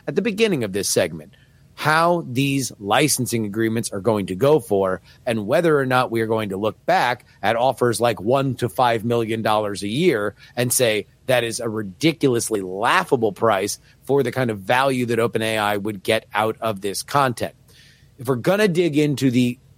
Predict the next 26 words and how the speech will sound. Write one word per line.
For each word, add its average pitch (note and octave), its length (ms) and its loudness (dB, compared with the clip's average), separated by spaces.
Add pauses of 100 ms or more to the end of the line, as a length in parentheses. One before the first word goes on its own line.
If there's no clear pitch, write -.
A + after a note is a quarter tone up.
(100)
uh, A#2+ 160 2
Times B2 400 0
lawsuit, A#2 380 2
specifically C3 500 2
on A#2 80 0
the A2+ 60 -4
stuff A#2 200 -2
that F#2 160 -10
you C3+ 200 2
mentioned, A#2 360 0
though, F#2+ 120 -6
Rob, F#2 400 -4 (1200)
the A#2 200 -2 (140)
larger D3+ 600 4
question C3+ 500 0 (560)
in A#2 120 -4
my D#3+ 260 2
mind A2+ 280 0
is F#2+ 140 -10
not C3 220 0
necessarily C#3 540 0
fair G#2+ 240 2
use. G2 460 -4 (520)
It's C3+ 200 0
where C3 680 2
did A#2 600 0